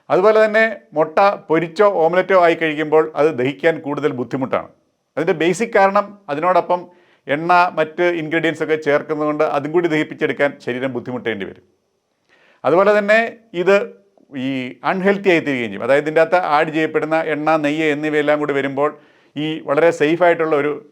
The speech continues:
ഭക്ഷണം കുറച്ചുകൂടി അൺഹെൽത്തി ആവുകയാണ് ചെയ്യുന്നത്. അപ്പം നിങ്ങൾക്ക് കുട്ടികൾക്ക് മുട്ട കൊടുക്കണമെന്നെങ്കിൽ പുഴുങ്ങി കൊടുക്കുക, അല്ലെങ്കിൽ ഹാഫ് ബോയിൽഡ് ആയിട്ട് കൊടുക്കുക. അതാണ് ഏറ്റവും സേഫായ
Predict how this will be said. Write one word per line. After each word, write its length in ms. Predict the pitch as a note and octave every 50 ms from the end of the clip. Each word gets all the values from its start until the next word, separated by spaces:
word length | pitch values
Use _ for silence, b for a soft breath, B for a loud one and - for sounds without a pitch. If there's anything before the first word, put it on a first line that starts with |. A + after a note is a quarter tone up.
| - C3
ഭക്ഷണം 340 | B2 - C#3 C#3+ D#3+ D#3+ D#3+ - -
കുറച്ചുകൂടി 400 | - C#3 C3 - D#3 D#3+ D#3 E3 - - C#3 C3+
അൺഹെൽത്തി 420 | D3+ C#3+ D#3+ E3 D#3 D#3+ D#3 C#3+ C3
ആവുകയാണ് 320 | B2+ A#2+ A2 G#2+ A2 F#2 -
ചെയ്യുന്നത്. 280 | G2 F2 F2 F2 - _ _ _ _ _ _ _ _ _ _ _ _ - C#3+
അപ്പം 220 | - - G3+ G#3+ G#3+ - b b b b b b b
നിങ്ങൾക്ക് 320 | D#3 E3+ G3 G3 G3 G3+ G#3 G3 G3 - -
കുട്ടികൾക്ക് 400 | D#3 - F#3 F#3 F#3 F3+ F3 F3+ E3+
മുട്ട 100 | D#3+ D#3+ F3 F3
കൊടുക്കണമെന്നെങ്കിൽ 560 | E3 D#3 D3 D#3+ D#3+ D#3 D#3 D3+ D3+ D#3 D#3 D3+ -
പുഴുങ്ങി 240 | C3+ C3 C3+ E3+ E3+ E3
കൊടുക്കുക, 260 | D#3 C#3+ A#2 C3 D3 C#3+ C3+
അല്ലെങ്കിൽ 280 | B2+ B2+ C3 C#3 C3+ C3 B2+ -
ഹാഫ് 200 | B2+ B2 B2 C3
ബോയിൽഡ് 240 | C3 C3+ B2+ A#2+ B2 A#2+
ആയിട്ട് 120 | G2 G#2 F#2+
കൊടുക്കുക. 260 | F#2 F2+ F2 F#2+ F2+ - _ - C3 C#3
അതാണ് 300 | D3 E3 E3+ F3 F#3 G3+ G3 G3 B B B B B B C3+
ഏറ്റവും 440 | D3+ D3+ D#3 D3+ D#3 F3+ F#3 G3 G3+ G3 G3 - -
സേഫായ 400 | D#3+ D#3 E3+ F3 F3 F3 E3+